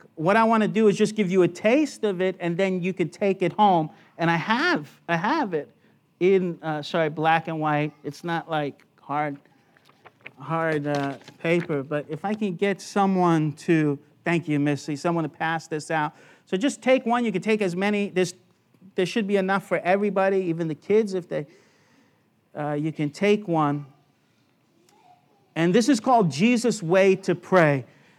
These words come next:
It's based on something I taught a while ago, but now I made it into an infograph-, graphic and, and fixed it up a bit.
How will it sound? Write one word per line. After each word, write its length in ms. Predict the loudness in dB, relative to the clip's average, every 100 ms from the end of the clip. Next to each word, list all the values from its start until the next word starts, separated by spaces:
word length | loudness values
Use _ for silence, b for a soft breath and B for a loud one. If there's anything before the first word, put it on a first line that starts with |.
| -12
It's 140 | -2
based 300 | 2 2 2
on 100 | -2
something 380 | 0 -2 0 -2
I 120 | -2
taught 520 | -2 0 2 0 -4 -4
a 100 | -2
while 420 | 0 0 2 4
ago, 560 | 2 4 4 4 2 -2
but 240 | -2 -2 -2
now 240 | -2 0
I 100 | 0
made 340 | 2 2 2 2
it 160 | -2
into 560 | -4 -6 -4 -2 0 -4 _
an 80 | -2
infograph-, 720 | -2 0 -2 0 -2 -2 -2 -6 _ _ _ _
graphic 540 | 0 0 0 -4 -6
and, 160 | -8 -10 b b b b b _ -12
and 260 | -10 -10 -8
fixed 380 | -8 -8 -4
it 100 | 0
up 220 | 2 2 -2
a 80 |
bit. 260 | -6 -4 -6